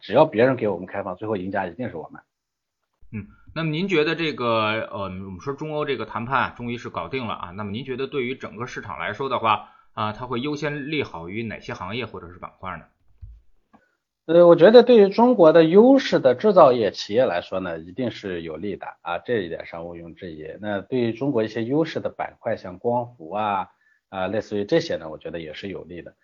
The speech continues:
Speaker 1: 那不利的方面在哪里呢？我觉得对于一些传统的，呃，就对于一些呢，呃，还在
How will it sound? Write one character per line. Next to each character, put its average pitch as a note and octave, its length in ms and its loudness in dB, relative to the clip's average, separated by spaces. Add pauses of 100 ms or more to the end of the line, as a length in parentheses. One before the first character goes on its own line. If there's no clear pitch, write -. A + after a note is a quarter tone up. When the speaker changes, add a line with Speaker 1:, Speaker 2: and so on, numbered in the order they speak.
(180)
Speaker 1:
那 D#3+ 100 -4
不 D#3 140 -2
利 A3+ 160 6
的 D#3+ 100 6
方 A2 160 -2
面 G#2 160 -4
在 G#2+ 160 -2
哪 F2 160 -6
里 F2+ 140 -12
呢？ E2+ 200 -14
我 E2+ 60 -16
觉 F#2+ 160 -12
得 G#2 140 -8
对 A#2 160 -8
于 G#2+ 180 -6
一 G2+ 40 -8
些 G#2+ 340 -4 (300)
传 - 360 0
统 E2+ 320 -8
的， F2 380 -6 (320)
呃， F2 420 -6
就 B2 160 -4
对 D#3+ 240 4
于 D3+ 40 2
一 C#3+ 100 2
些 C#3+ 160 2
呢， C3+ 160 2 (180)
呃， A2 260 -2
还 B2+ 240 2
在 D3+ 220 6